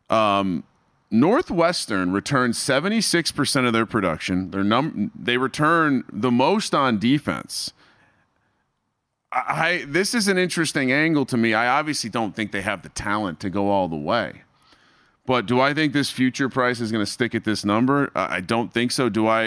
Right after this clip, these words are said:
Am I gonna look at a Northwest-, I mean, we remember the car wash. We remember the controversy that ended, uh, Pat Fitzgerald's tenure there. And then what did, what did Northwestern do? They surprised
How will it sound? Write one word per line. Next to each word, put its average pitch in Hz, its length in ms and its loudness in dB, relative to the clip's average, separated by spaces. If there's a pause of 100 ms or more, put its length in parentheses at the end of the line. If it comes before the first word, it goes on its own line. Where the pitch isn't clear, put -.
Am 110 140 0
I 120 100 2
gonna 127 160 0
look 113 240 0
at 123 100 2
a 101 140 0
Northwest-, 104 560 0
I 110 40 0
mean, 120 180 2
we 139 100 4
remember 156 420 2
the 113 120 -2
car 131 280 2
wash. 131 400 2
We 127 60 0
remember 147 400 2
the 127 100 0
controversy 135 800 0
that 104 160 2
ended, 127 440 0 (440)
uh, 101 120 2
Pat 143 320 -2
Fitzgerald's 131 560 0
tenure 143 360 0
there. 117 200 2
And 127 80 2
then 139 100 2
what 175 120 2
did, 175 260 -4
what 196 100 2
did 240 80 -2
Northwestern 226 600 0
do? 143 340 0 (440)
They 190 120 0
surprised 190 560 0